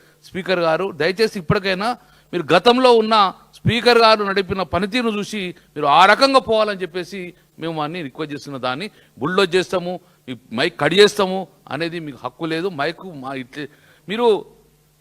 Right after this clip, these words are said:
ఎస్క్యూఎన్ ఒక క్వశ్చన్ రెండున్నర గంటలు మాట్లాడతారా?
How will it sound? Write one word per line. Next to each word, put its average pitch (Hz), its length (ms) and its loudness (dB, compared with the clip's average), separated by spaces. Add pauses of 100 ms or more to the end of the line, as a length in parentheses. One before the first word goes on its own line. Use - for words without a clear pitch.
(460)
ఎస్క్యూఎన్ 202 400 0 (600)
ఒక 175 80 -4 (100)
క్వశ్చన్ 214 400 0 (340)
రెండున్నర 165 460 -4
గంటలు 170 320 -10
మాట్లాడతారా? 107 460 -12